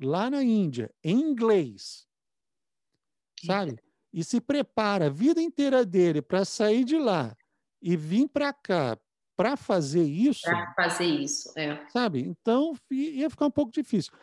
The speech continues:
Speaker 1: Agora é muito mais fácil. Você chega, passou, não passou, acabou.
Speaker 2: É, é.
Speaker 1: Passou, ótimo, não passou, é que eles te dão a nota e você fica sabendo
Speaker 2: É.
Speaker 1: como, como que é. Mas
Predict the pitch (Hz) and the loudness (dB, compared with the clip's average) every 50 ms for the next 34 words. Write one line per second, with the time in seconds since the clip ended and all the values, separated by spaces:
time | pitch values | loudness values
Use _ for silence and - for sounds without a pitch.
0 | - - _ - 190 - 240 277 311 277 277 302 - - 277 302 285 - - - | -20 -16 _ -6 -2 2 2 2 4 2 2 0 0 0 -2 -2 -2 -4 -6 -6
1 | - 190 214 226 214 - - 175 165 - 233 202 - - 214 175 165 156 _ - | -4 -2 0 -2 -2 -4 -6 -8 -6 -6 -6 -6 -4 -4 -4 -4 -4 -6 _ -6
2 | 175 165 - - - 208 220 226 220 202 - - 165 147 - - - - 185 208 | -6 -6 -6 -4 -2 0 0 0 -2 -4 -6 -6 -8 -8 -8 -10 -8 -6 -6 -6
3 | 208 - - 254 214 160 131 143 151 175 170 165 156 147 - - - - _ _ | -6 -8 -10 -10 -8 -6 -6 -6 -4 -2 -2 -2 -4 -6 -8 -16 -20 -20 _ _
4 | _ - 175 165 160 - - - - - 202 220 240 220 - 165 170 190 226 233 | _ -6 -4 -4 -4 -6 -8 -12 -4 0 0 0 0 0 0 0 0 0 0 -2
5 | - - 202 202 208 208 - - 180 160 - - - 190 208 226 233 202 190 - | -4 -4 -2 -2 -2 -2 -2 -2 -2 -2 -2 -2 0 2 2 2 2 0 -2 0
6 | - 254 240 240 - - 233 202 185 190 196 185 180 165 156 160 170 185 220 - | 0 -2 0 -2 -4 -6 -4 0 2 2 2 2 0 0 0 0 0 0 -2 -2
7 | - 208 233 - - 240 - - - 226 - - 262 226 180 185 190 202 196 175 | -4 -6 -6 -4 -6 -8 -6 -6 -6 -6 -4 -4 -4 -2 0 0 0 0 -2 -2
8 | 175 175 202 202 202 202 190 180 - _ - 196 196 202 - - - 247 196 165 | -2 -2 -2 -2 -2 -2 -4 -6 -8 _ -4 -2 -2 -2 -2 0 2 4 4 4
9 | 151 127 - _ _ _ _ - _ _ _ _ _ _ _ _ - 165 175 202 | 4 0 -4 _ _ _ _ -20 _ _ _ _ _ _ _ _ -6 -4 -2 0
10 | 220 226 233 240 226 202 - - 214 | 2 2 2 0 0 -2 -4 -6 -10